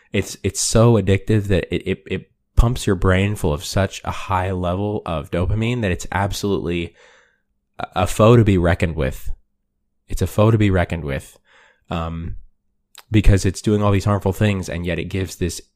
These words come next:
intense instant gratification reward to your brain that makes it very hard to fight. It's very easy to become addicted, guys.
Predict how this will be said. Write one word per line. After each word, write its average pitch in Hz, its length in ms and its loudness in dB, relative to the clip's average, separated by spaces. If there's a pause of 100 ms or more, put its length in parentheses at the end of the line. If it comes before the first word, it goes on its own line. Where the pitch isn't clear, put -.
intense - 960 0 (320)
instant 95 360 -2
gratification 92 640 2
reward 85 340 -4
to 87 60 -2
your 82 100 -2
brain 87 460 -2 (400)
that 90 140 -4
makes 92 220 -6
it - 80 -4
very 95 260 0
hard 85 300 -2
to 90 60 -4
fight. - 440 -2 (220)
It's - 180 -4
very 107 220 0
easy 117 240 2
to 90 120 0
become 90 280 0
addicted, - 420 -2
guys. - 380 -8